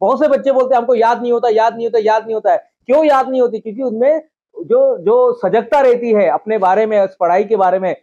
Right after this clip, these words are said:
सजगता को जागृत करना बहुत जरूरी है। सजगता यानी जागरूकता, सग-, सजगता यानी अपने आप के बारे में अवेयरनेस होना। और आखिरी नंबर पे आता है हमेशा धन्यवाद देते रहिए।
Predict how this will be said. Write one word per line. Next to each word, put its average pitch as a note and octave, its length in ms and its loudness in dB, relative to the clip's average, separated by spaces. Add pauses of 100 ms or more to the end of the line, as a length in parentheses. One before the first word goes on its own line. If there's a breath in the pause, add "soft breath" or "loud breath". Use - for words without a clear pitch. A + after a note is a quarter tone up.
(160)
सजगता G#3+ 600 -2
को C#4+ 340 -2
जागृत F#3+ 600 -4
करना G#3+ 240 -2
बहुत F#3+ 260 -4
जरूरी F3+ 320 -4
है। E3+ 100 -2
सजगता G3+ 440 -6
यानी G3+ 260 -4
जागरूकता, D#3 760 -4 (240)
सग-, F3 220 -4
सजगता G3 420 -4
यानी G#3+ 240 -2
अपने - 400 -10
आप G3+ 180 -4 (180)
के G#3+ 80 -2
बारे F3+ 220 -2
में G#3 120 -6
अवेयरनेस E3 560 -4
होना। C3+ 260 -10 (120)
और F3+ 120 0
आखिरी F#3+ 300 -2
नंबर G#3 240 -6
पे G3+ 100 -6
आता F3 200 -4
है D3 60 -12
हमेशा E3 260 -10
धन्यवाद C3+ 380 -6
देते B2+ 220 -12
रहिए। B2 280 -8